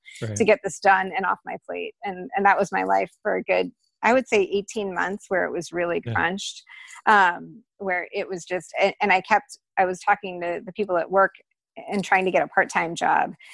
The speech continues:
Speaker 2: and so it got prolonged, that period of time. You know, it, when we ori-, when we initially decided that I would sort of take it full force and see where it went,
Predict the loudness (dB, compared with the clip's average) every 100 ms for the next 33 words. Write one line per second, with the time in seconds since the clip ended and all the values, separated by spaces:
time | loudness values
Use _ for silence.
0 | -8 -4 2 4 6 6 6 2 _ _
1 | -2 0 2 0 -2 -10 -6 -6 -6 -8
2 | -8 -10 -8 -6 -6 -6 -4 -4 -6 -8
3 | -6 -4 -4 -6 -10 -6 -4 -4 -2 -2
4 | -2 -4 -4 -6 _ -16 -2 4 4 2
5 | 0 2 2 0 -8 -6 -4 -4 -4 -6
6 | -4 -4 -4 -2 -2 -2 -4 -8 -2 0
7 | 4 4 2 2 4 4 2